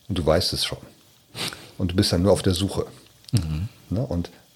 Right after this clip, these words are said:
Speaker 1: manchmal weißt du, nee, ich möchte sie behalten und du suchst Erklärung dafür oder du sagst, nee, ich kann sie nicht behalten, dann suchst du auch Erklärung dafür.
Speaker 2: Mhm.
Speaker 1: Und das, wir werden immer durch diese Emotionen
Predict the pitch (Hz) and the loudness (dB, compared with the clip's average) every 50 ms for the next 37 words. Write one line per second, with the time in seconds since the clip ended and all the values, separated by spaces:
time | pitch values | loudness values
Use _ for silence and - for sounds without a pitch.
0 | _ - - _ _ _ - 101 101 - - 87 76 90 92 117 - - 95 92 | _ -20 -20 _ _ _ 0 0 2 2 2 2 4 6 4 4 4 2 2 2
1 | 98 82 - - - 98 123 127 - 117 104 107 - 107 87 98 101 110 110 - | 2 0 0 2 4 4 4 4 4 2 0 2 2 2 4 6 6 4 4 4
2 | 87 85 85 - 85 85 104 101 - - 98 90 - 101 107 107 104 107 98 95 | 0 -4 -4 -4 -2 -2 -2 -2 -2 -4 -4 -4 0 2 4 4 6 6 4 4
3 | 95 - - 98 95 98 98 95 85 95 95 95 - - 82 80 - - 110 107 | 2 0 0 0 2 4 4 4 4 2 0 0 -2 -4 -4 -4 0 2 4 4
4 | 110 107 107 104 101 - 123 95 98 101 101 101 92 87 95 101 - - 95 151 | 4 2 0 -2 -2 -2 0 0 0 0 0 -2 -4 -4 -4 -6 -2 4 6 6
5 | - 101 85 - - 78 67 - 76 67 - - - - - 107 95 76 87 113 | 8 6 4 2 2 2 2 2 0 -4 -8 -8 -8 -2 0 2 2 4 4 2
6 | 143 - - - - - - 104 92 - - - - - 107 - - - 117 101 | 2 0 -4 -14 -4 0 2 2 2 0 -4 -8 -8 -8 -8 -4 0 2 2 6
7 | 90 110 107 107 104 202 156 156 156 147 143 143 135 131 - - _ _ _ _ | 6 6 6 6 6 6 6 8 8 8 8 6 4 0 -4 -12 _ _ _ _
8 | - 117 110 107 - - 110 104 113 - - 98 98 98 - - - - 107 113 | 0 0 0 0 0 -2 -2 0 0 0 0 0 0 0 0 -2 2 4 6 6
9 | 120 120 123 123 123 123 123 123 123 | 6 6 6 6 6 6 4 4 2